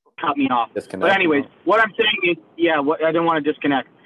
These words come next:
Speaker 1: Anyways, what I'm saying is, is if you, if you do that, if you do that, you can put Tampa on their heels. You know what I mean? And you dictate the way that the game's gonna go.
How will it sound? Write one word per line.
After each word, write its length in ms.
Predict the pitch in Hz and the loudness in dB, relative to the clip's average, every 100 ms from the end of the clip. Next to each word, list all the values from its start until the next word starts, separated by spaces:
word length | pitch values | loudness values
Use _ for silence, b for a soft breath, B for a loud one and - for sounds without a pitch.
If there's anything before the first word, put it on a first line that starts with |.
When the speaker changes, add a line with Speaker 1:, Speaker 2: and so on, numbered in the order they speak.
| b | b
Speaker 1:
Anyways, 360 | 180 196 180 139 | -2 0 0 2
what 160 | 185 214 | 2 2
I'm 140 | 175 - | 0 0
saying 380 | 202 208 180 | 0 2 0
is, 220 | 131 127 135 _ _ _ _ _ - | -2 -4 -6 _ _ _ _ _ -6
is 260 | 170 165 139 - | 0 0 -2 -4
if 140 | 170 - | -4 -4
you, 160 | 170 - _ | -10 -10 _
if 180 | 180 170 | -2 -2
you 100 | 185 | -2
do 140 | 160 - - | -6 -6 -6
that, 380 | 170 196 160 151 - _ _ _ _ _ _ _ _ _ _ _ _ - | 0 2 2 0 -4 _ _ _ _ _ _ _ _ _ _ _ _ -2
if 140 | 175 | -2
you 100 | 185 | -4
do 200 | 165 220 | -6 -4
that, 260 | 214 208 202 | 0 -2 0
you 160 | 185 175 | -2 -2
can 320 | - 175 165 _ _ _ _ _ _ _ _ - | -2 -2 -2 _ _ _ _ _ _ _ _ -4
put 140 | 262 - 208 | -2 -2 0
Tampa 260 | 220 - | 0 2
on 300 | 214 190 180 | 2 2 0
their 260 | 170 214 220 | 0 2 2
heels. 380 | - 156 113 117 - - _ - | 2 0 0 -10 -20 -20 _ -4
You 100 | 170 | 0
know 80 | 185 | 2
what 100 | 180 | 2
I 100 | 165 | 2
mean? 320 | 160 202 247 b b b | 2 2 0 b b b
And 160 | 170 180 | -4 -2
you 240 | 160 254 | 2 2
dictate 580 | - - - 214 185 - | 2 0 -2 -2 0 0
the 80 | 170 | -2
way 200 | 170 175 | 0 0
that 160 | 156 - | 0 -2
the 80 | |
game's 280 | 143 160 147 | -2 0 0
gonna 220 | 135 151 | 0 0
go. 300 | 139 135 131 | 0 0 -2